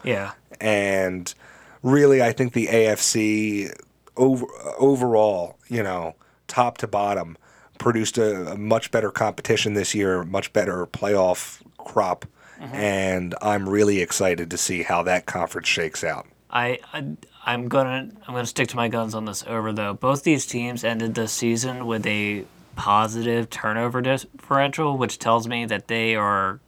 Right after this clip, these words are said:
Speaker 1: good at generating turnovers. 'Cause every tur-, every team turns the ball over. But if you're positive in your differential, then you are generating turnovers. But we can move on,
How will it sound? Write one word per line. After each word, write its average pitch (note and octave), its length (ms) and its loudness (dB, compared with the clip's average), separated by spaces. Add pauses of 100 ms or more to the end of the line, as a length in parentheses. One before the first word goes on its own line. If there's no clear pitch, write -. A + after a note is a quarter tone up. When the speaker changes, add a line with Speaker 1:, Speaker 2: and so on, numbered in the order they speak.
Speaker 1:
good D3 180 -2
at C3 160 -2
generating G#2+ 640 0
turnovers. F2 760 -6 (240)
'Cause D3+ 140 -10
every G3 200 2
tur-, - 220 -6 (100)
every D3+ 220 0
team C3 320 -6
turns A2+ 400 -2
the F#2 60 -10
ball F2 240 -4
over. - 300 -12 (160)
But G#2+ 120 -4
if A2 100 -8
you're C3 140 -4
positive A2 640 2
in G#2 120 -12
your G2+ 100 -10
differential, G#2 760 -2 (560)
then G#2 160 -8
you A2+ 220 0
are G2+ 360 2 (600)
generating F#2+ 720 -2
turnovers. E2+ 680 -12 (220)
But F3+ 80 0
we G3 120 4
can F#3+ 160 -2
move F#3 200 -2
on, D3+ 320 4